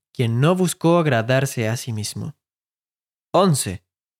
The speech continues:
solo así podremos ser semejantes a Cristo Jesús. Y doce, esto nos permitirá glorificar a Dios de manera conjunta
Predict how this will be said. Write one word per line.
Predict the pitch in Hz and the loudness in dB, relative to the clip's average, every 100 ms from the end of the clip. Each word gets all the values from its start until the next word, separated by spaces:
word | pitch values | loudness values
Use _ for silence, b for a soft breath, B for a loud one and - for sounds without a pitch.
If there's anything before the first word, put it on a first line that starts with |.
| _ _ - | _ _ -10
solo | - 220 233 214 | 2 4 6 4
así | 175 - 196 | 4 0 -2
podremos | - 135 135 175 160 | 0 2 4 4 2
ser | 147 160 165 | 2 0 0
semejantes | 170 156 123 113 135 147 143 143 | -2 -2 0 0 0 0 0 -2
a | 120 | -4
Cristo | - 131 - 120 | -4 -4 -2 -6
Jesús. | - 104 - 160 - - _ _ _ _ _ _ | -6 -10 -10 -14 -14 -18 _ _ _ _ _ _
Y | 113 110 | -4 2
doce, | 135 165 180 175 _ _ _ _ _ - | 2 2 0 -4 _ _ _ _ _ 0
esto | 175 202 190 | 0 2 2
nos | 170 160 | 2 2
permitirá | - 135 120 113 113 120 120 | 0 0 0 0 0 0 0
glorificar | 147 175 190 156 143 143 131 | 2 4 2 0 -2 0 0
a | 117 | 0
Dios | 120 135 127 - _ _ _ | 2 2 0 -6 _ _ _
de | 117 113 | -2 0
manera | 113 131 160 | 2 2 0
conjunta | 151 139 131 - 110 151 104 - | 0 -2 -4 -6 -8 -8 -10 -12